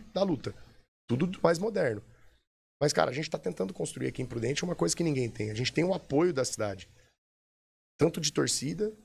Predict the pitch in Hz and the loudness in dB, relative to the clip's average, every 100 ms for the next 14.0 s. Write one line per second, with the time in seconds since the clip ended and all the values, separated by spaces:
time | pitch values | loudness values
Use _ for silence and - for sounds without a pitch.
0 | - - 156 160 165 170 165 151 160 - | -6 0 0 0 -6 -4 -4 0 2 2
1 | 165 156 156 170 151 170 170 165 160 156 | 0 -2 -2 -2 -2 -2 0 0 2 0
2 | 143 127 117 - 156 127 113 101 - - | 0 -2 -2 2 4 4 2 -2 -14 -20
3 | _ - 160 117 120 120 156 160 165 165 | _ 0 2 2 -2 -2 0 0 -2 -4
4 | 135 160 160 127 110 101 - - - 131 | -4 -2 0 0 -2 -4 -12 -4 0 2
5 | 123 156 147 156 165 147 - - 135 147 | 2 2 2 2 -2 -4 -4 -4 -4 -2
6 | 151 - 131 123 - 123 - 120 131 143 | -2 0 0 0 0 -2 0 -4 -2 -4
7 | - 151 143 131 110 - - - _ - | -2 -2 0 -2 -4 -6 -18 -20 _ 0
8 | - 101 - - - - - - 156 214 | 0 0 -10 -20 -20 -20 -2 0 2 0
9 | - 123 131 - 101 101 98 98 - - | 2 2 2 -4 -8 -8 -8 -10 -16 -20
10 | _ _ _ _ 107 135 - - 139 - | _ _ _ _ 0 0 4 4 4 0
11 | - 180 185 165 151 165 139 143 147 160 | -2 -2 0 -2 -2 -2 -2 -2 0 2
12 | 156 156 - 135 - 117 123 113 175 165 | 0 -2 -2 -4 -2 -4 -2 -2 0 0
13 | 156 120 110 - 113 110 107 - 101 101 | -2 -2 -4 0 0 0 -6 -10 -12 -12